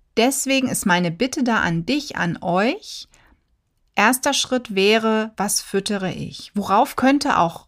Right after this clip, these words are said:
wenn dein Kaninchen reagiert auf irgendetwas in der Ernährung, worauf könnte es reagieren? Fütter ich zu viel Wurzelgemüse? Wurzelgemüse muss wirklich von den Organen sehr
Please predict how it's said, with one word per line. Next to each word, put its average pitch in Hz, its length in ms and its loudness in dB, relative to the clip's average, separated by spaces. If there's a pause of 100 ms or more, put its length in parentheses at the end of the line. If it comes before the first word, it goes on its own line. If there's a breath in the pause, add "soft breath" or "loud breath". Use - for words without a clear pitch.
wenn 202 200 2
dein 254 160 6
Kaninchen 220 680 6 (420 loud breath)
reagiert 190 640 4
auf - 180 -8
irgendetwas 240 580 2
in 285 160 4
der - 100 2
Ernährung, 160 460 -4
worauf 247 480 2
könnte 180 360 0
es - 240 -8
reagieren? 160 680 -12
Fütter 233 340 4
ich 240 160 -2
zu - 100 -4
viel 208 300 -2
Wurzelgemüse? 165 960 -4 (640 loud breath)
Wurzelgemüse 262 1040 6 (100)
muss 196 240 -2
wirklich 226 520 -4 (440)
von - 320 0
den 262 140 4
Organen 196 720 4
sehr 202 500 2